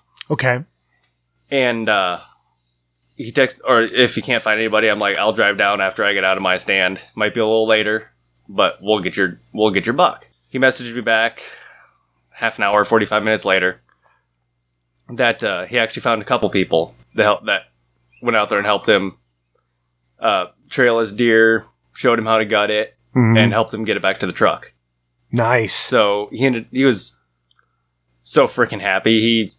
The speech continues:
Speaker 2: took his first deer. He had went, I think he had said he had went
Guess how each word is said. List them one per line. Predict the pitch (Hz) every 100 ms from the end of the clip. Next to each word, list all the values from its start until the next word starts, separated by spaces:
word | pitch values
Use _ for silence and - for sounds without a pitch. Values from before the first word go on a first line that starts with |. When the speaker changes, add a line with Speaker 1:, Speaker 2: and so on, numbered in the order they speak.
| -
Speaker 2:
took | 143
his | 127 -
first | 127 104
deer. | 110 117 117 117 107
He | 127 123 -
had | 131 123
went, | 165 - _ _ _ _ _ _ _ _ _
I |
think | - 185
he | 175
had | 139 123
said | 135
he | 120
had | 127 110
went | 127